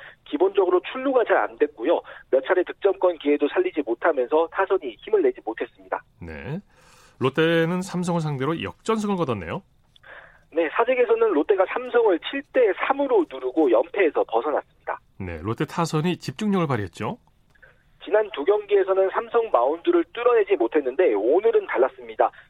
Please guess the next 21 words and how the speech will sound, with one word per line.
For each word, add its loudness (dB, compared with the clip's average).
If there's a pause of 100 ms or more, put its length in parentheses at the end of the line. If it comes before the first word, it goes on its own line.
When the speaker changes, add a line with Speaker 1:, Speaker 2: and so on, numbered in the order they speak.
(100)
Speaker 1:
일 -12
회 4
선취점을 0
허용했지만 2
삼 2
회 4
두 -16
점을 4
뽑으면서 2
역전에 2
성공했고 0 (260)
사 2
회에도 2
두 -16
점을 2
더 2
보태면서 0
착실하게 0
점수를 -4
쌓아 2
달아났습니다. -2